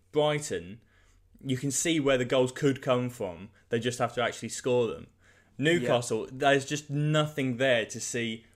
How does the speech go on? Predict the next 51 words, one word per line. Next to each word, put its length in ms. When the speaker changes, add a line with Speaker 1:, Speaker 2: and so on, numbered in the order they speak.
Speaker 1:
"Oh, 140
well, 120
if 120
they 100
scored 240
that," 140
they 60
have 180
no 200
chances. 600
They 120
don't 160
create 360
Speaker 2:
No, 140
they 100
don't. 120
Speaker 1:
anything 460
in 80
these 180
games. 500
And 140
with, 380
and 200
it, 160
as, 220
especially 480
with 140
those 220
front 320
three 200
out, 320
their 200
most 260
dangerous 260
player 220
is 60
Joe 200
Willock 340
at 100
the 80
minute, 280
going 180
forward. 480
Speaker 2:
Yeah. 380
Imagine 300
if 80
they 100
hadn't 240
brought 220
him 180
in 160